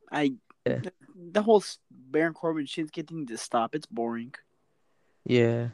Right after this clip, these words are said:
Speaker 1: The most entertaining part about it is Rick Boogs.
Speaker 2: Yep. Well, after that, uh, another qualifying match, bro, for the Money in the Bank. What was it? Do you remember?
Speaker 1: It was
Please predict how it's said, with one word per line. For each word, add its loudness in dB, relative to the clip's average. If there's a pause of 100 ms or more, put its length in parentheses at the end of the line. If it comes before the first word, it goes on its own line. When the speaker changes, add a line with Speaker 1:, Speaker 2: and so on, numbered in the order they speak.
(280)
Speaker 1:
The 0
most 2
entertaining 4
part 4
about 8
it 0
is -6
Rick -4
Boogs. -6 (800)
Speaker 2:
Yep. 6 (1500)
Well, 10
after 8
that, 10
uh, 10 (140)
another 6
qualifying 6
match, 4
bro, 6 (300)
for -2
the 2
Money 0
in 0
the 0
Bank. 0 (100)
What 4
was 6
it? 2 (140)
Do 0
you 2
remember? 0 (480)
Speaker 1:
It 4
was -6